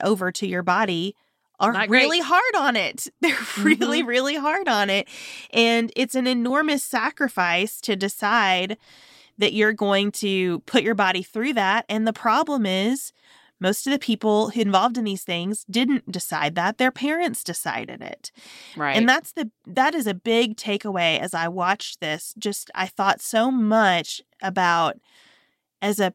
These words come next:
Speaker 1: parent, where is that line around supporting and encouraging your kids to do the things that make them feel most like them? Because you saw that with all of these kids, that cheer made them feel most like them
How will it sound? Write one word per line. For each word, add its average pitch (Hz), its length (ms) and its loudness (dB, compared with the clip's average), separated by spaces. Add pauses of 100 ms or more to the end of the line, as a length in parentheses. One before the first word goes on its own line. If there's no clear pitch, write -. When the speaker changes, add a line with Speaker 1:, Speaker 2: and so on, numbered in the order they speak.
Speaker 1:
parent, 202 880 0 (180)
where 226 300 4
is 403 200 0
that - 300 2
line 190 760 -2 (400)
around 185 760 2 (380)
supporting 269 960 2
and 190 120 -4
encouraging 220 680 0
your 185 120 0
kids 175 520 -2
to - 160 -6
do 214 260 2
the 214 120 -4
things 170 360 -4
that - 160 -4
make 202 280 2
them 202 180 -2
feel 180 320 -2
most 180 420 0
like 170 300 -2
them? 127 380 -2 (520)
Because 247 300 4
you 370 80 4
saw 466 240 2 (100)
that 202 220 -2
with 208 160 -6
all 302 260 2
of 294 60 -8
these 247 220 -2
kids, - 580 -8 (500)
that 220 160 4 (300)
cheer 330 360 4
made 269 280 0
them 233 140 0
feel 202 240 2
most 190 440 2
like 190 200 4
them 165 420 -4